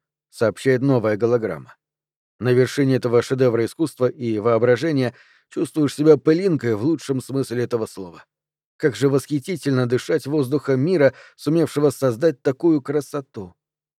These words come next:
Аманда стоит рядом, и мы вместе смотрим вниз, на по-женски роскошный изгиб башни. Здесь царят безмятежность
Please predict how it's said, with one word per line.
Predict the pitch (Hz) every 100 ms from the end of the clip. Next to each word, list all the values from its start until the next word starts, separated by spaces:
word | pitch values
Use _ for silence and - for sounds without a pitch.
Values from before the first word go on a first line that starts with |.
| _ _ _
Аманда | - 117 127 123 120 120
стоит | - 117 127
рядом, | 151 151 143 _ _ _ _
и | 117
мы | 135 127
вместе | 160 165 - 151
смотрим | - 147 135 143 143
вниз, | 131 147 123 - - _ _ _ _ -
на | 101 110 104
по-женски | - 98 147 123 - 110
роскошный | 104 - 143 135 127 127 -
изгиб | 113 101 113
башни. | 101 98 90 - - - _ _ _ _ _ _
Здесь | 85 92 120 -
царят | 120 123 127 _ _ _ _
безмятежность | 107 117 110 110 - 127 110 117 113 -